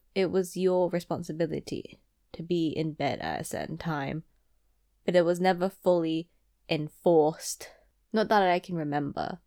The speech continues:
I'm pretty sure, obviously, when I was a young kid, that I would be told to go to my room and go to bed. But they wouldn't check up on me to see if I was sleeping. I'd just be laying in the dark. I do that anyway. I still do that. I still lay in the dark. But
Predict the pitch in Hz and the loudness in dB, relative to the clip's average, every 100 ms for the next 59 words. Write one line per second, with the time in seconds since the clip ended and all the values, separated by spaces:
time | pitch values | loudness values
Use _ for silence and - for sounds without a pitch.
0 | _ _ - 220 247 247 240 185 202 190 | _ _ 2 8 8 8 8 6 4 2
1 | 165 165 160 156 156 - _ - 160 156 | 2 2 0 0 -4 -10 _ -4 -2 2
2 | 160 156 151 139 - 90 202 - _ _ | 0 0 -6 -6 -4 -2 -4 -14 _ _
3 | _ _ _ 151 104 123 78 - 147 143 | _ _ _ -2 2 2 0 -4 -8 -8
4 | - - 156 139 139 - 143 143 147 - | -8 -8 -6 -6 -6 -8 -8 -8 -8 -12
5 | - 151 139 71 - - _ _ _ 175 | -14 -8 -4 -4 -6 -16 _ _ _ 0
6 | 170 170 180 175 - 165 156 160 - 147 | 2 2 0 -2 -4 -6 -4 -6 -8 -6
7 | 143 143 - 151 - 143 - - 143 - | -6 -8 -10 -12 -10 -10 -12 -16 -16 -12
8 | - - - - _ _ _ - 165 156 | -12 -14 -18 -20 _ _ _ -10 -8 -8
9 | - - - _ _ - 165 160 156 151 | -12 -16 -20 _ _ -8 -4 -2 -4 -6
10 | 143 143 143 143 - - _ _ _ _ | -8 -6 -4 -4 -8 -16 _ _ _ _
11 | - 185 185 180 - - 78 - 170 160 | -4 0 2 2 0 -2 -6 -8 -6 -2
12 | 208 - 147 165 - - - - 185 - | -2 -2 -6 -6 -10 -10 -8 -6 -6 -6
13 | 175 165 _ - 160 156 147 151 156 - | -8 -10 _ -6 -6 -4 -2 -2 -2 -8
14 | - _ _ - 165 | -20 _ _ 4 4